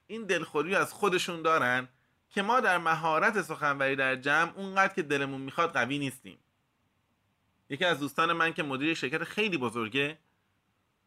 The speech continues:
برام توضیح می‌داد که من یکی از اعضای تیمم رو که سمت ارشدی هم داره، ازش راضی نیستم، دوست دارم بگم بره، ولی چون مهارت سخنوری خوبی داره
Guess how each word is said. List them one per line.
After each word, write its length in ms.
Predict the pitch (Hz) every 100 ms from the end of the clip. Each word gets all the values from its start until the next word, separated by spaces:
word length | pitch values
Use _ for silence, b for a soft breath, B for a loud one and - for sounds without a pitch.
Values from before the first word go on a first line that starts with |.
| _ _ _ _ _
برام 240 | 165 214
توضیح 380 | 214 175 151 214
می‌داد 300 | 208 208 208
که 120 | 214
من 380 | 196 185 208 208 -
یکی 340 | 170 208 214 175
از 200 | 139 127
اعضای 1040 | 156 143 139 147 185 202 180 139 120 101
تیمم 540 | - - 208 156 127
رو 220 | 117 117 120
که 160 | 139
سمت 300 | - 131 143
ارشدی 540 | 190 139 131 - 190 143
هم 220 | 117 101
داره، 360 | 101 107 113 120 _ _ _ _ _ _ -
ازش 380 | 165 240 - 180
راضی 380 | 185 180 160
نیستم، 520 | 233 240 - 165 120 131
دوست 180 | 208
دارم 220 | 208 196 208
بگم 300 | 208 214 185
بره، 240 | 208 165
ولی 640 | 131 151 240 196 170 175 - _ _ _
چون 220 | - 269 254
مهارت 720 | 202 175 180 180 190 233 262
سخنوری 600 | 202 180 170 165 190 214
خوبی 380 | - 226 180
داره 400 | 127 117 110 101